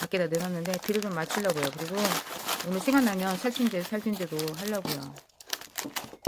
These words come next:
음, 한 번도 안 해봤는데, 음, 희석을 정말, 어, 많이 해서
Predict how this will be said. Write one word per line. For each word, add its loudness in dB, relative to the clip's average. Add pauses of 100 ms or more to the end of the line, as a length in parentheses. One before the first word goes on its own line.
(640)
음, -10 (600)
한 4
번도 6
안 4
해봤는데, 4 (340)
음, -6
희석을 4 (260)
정말, -2
어, -6
많이 0
해서 2